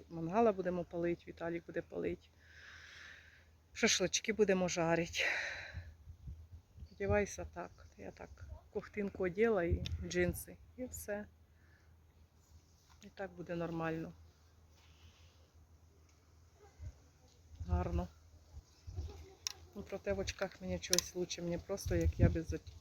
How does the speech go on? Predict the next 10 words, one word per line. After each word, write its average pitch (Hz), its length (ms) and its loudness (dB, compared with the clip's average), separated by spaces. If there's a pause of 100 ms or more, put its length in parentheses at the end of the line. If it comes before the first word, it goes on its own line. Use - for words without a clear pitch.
(180)
очки - 300 -2
не 175 120 4
одіваю, 170 640 6 (1080)
без 175 280 2
очків, 220 560 0
то, 160 440 4 (600)
е, 170 360 -2 (180)
ніби 202 280 -2
печуть - 440 -4
очі. 202 420 0